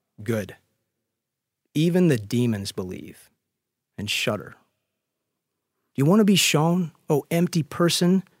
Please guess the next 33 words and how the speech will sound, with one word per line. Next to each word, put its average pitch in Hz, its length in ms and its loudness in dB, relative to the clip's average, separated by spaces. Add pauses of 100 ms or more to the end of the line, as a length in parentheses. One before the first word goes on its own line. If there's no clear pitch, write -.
(180)
that 135 120 2
faith - 460 2
without 139 300 2
works 151 380 2
is 107 160 -2
false, - 720 0
is 135 260 2 (300)
useless? 185 840 0 (500)
Was 214 160 4
not 240 180 6
Abraham, 208 640 6 (280)
our 175 220 6
father, 196 560 2 (1500)
shown 226 520 4
to 202 100 4
be 196 320 4
in 170 80 6
the 147 100 4
right 175 460 4
with 147 260 -2
God 185 400 4
from 160 460 2 (160)
works 147 720 2 (240)
when 165 120 6
he 156 100 6
offered 196 460 4
up 196 160 4
his 156 180 4
son 170 360 4
Isaac 185 500 4
on 147 160 4
the 139 140 4
altar? 220 480 2